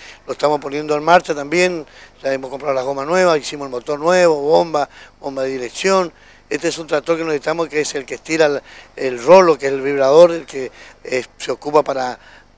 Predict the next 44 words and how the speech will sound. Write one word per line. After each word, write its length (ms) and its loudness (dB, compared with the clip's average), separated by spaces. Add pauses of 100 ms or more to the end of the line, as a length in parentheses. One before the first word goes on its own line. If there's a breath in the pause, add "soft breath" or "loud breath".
(120)
para 220 -6
pasar 280 -2
arriba 360 -2
del 160 -6
empedrado, 720 4 (160)
para 160 -12
que, 240 -18 (200 loud breath)
para 160 2
compactar 380 2
el 100 4
empedrado. 440 -4
Bueno, 160 -14
lo 60 -20
estamos 220 -2
poniendo 280 -4
también 260 -2
en 60 -8
funcionamiento. 560 -6 (300 loud breath)
Hoy 160 6
tenemos 260 0
un 60 -4
tractorcito 440 0
que 60 0
lo 80 -2
estamos 240 2
alquilando, 460 2
nos 60 -10
están 160 -4
prestando, 480 -2 (400 loud breath)
pero 180 -4
bueno, 200 -6 (240)
gracias 320 2
a 20 2
Dios 160 4
ya 100 -6
estamos, 340 -6 (220 loud breath)
estamos 260 -6
terminando 420 -6
el 60 -6
nuestro, 300 -2
así 140 -8
tenemos 340 -8
también 260 -8
nuestra 320 -10